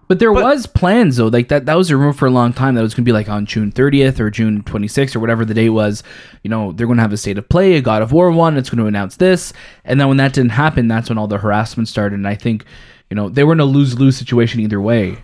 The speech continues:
Speaker 2: Right.
Speaker 1: Right. You know, I remember back a couple years ago too when Insomniac released the Raimi, uh, Spider-Man suit in the Spider-Man game. Right.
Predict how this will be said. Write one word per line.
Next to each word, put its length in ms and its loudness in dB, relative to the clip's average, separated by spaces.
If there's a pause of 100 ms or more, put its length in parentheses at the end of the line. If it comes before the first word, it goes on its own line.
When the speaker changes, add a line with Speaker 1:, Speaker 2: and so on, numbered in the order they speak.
Speaker 2:
Right. 300 -6
Speaker 1:
Right. 320 0
You 160 2
know, 200 0
I 60 2
remember 380 4
back 300 0
a 20 -20
couple 240 -2
years 200 2
ago 200 2
too 240 -2
when 140 0
Insomniac 640 -2
released 300 -4
the 40 -6
Raimi, 460 -2 (460)
uh, 120 -8
Spider-Man 520 0
suit 360 -4 (160)
in 80 0
the 60 0
Spider-Man 480 2
game. 260 -8
Right. 260 0